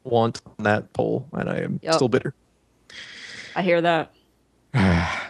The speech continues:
Speaker 1: Anyway, all right. Uh, December, we get Plundor. We already talked about. Um, also, in that time, the Gray Skull will be Bang, which we got to see at Comic-Con and PowerCon.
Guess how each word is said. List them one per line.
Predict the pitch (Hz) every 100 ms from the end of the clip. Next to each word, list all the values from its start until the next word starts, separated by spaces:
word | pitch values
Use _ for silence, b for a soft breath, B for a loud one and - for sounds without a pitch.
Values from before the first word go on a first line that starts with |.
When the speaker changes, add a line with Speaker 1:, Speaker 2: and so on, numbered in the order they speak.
| -
Speaker 1:
Anyway, | 127 120 117 143
all | 135
right. | 127 117 123 -
Uh, | 131
December, | 120 127 175 170 156 147
we | 131 131 _ -
get | 127 135
Plundor. | 160 139 135 127
We | 117
already | 113 113
talked | 110 120 -
about. | 117 117 _ _ _ _ _ -
Um, | 113 110 110 120 165
also, | 139 139 185 190
in | 160
that | 131 127 _ _ -
time, | 175 156
the | 131
Gray | 120 139
Skull | 147 151 131 135 156 190 -
will | 135 127 123
be | 120 _ - 120 _ -
Bang, | 117 120 120 196 233 170 180
which | - 127 147
we |
got | 123 120
to | 120
see | - 117
at |
Comic-Con | - 117 113 123 113
and | 120
PowerCon. | - 123 123 131 135 131 131